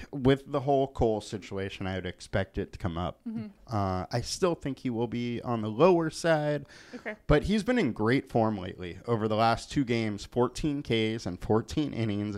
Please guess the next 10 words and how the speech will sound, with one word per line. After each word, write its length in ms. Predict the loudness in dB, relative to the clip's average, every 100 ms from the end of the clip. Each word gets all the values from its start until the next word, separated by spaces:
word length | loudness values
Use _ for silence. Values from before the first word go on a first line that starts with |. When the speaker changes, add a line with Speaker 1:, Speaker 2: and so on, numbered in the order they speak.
| -8
Speaker 1:
zero 460 | -4 4 10 12 10
earned 300 | 6 4 2
runs. 460 | 0 -2 -4 -10 -14 -20 -20 -20 -20 -20 -10
So 280 | -2 0
you 180 | 2 -2
gotta 280 | 0 4 6
like 300 | 6 4 2
that 400 | 2 2 2 0 -8 -20 _ _
nice, 520 | 0 2 4 2 0 2
uh, 500 | 6 6 6 4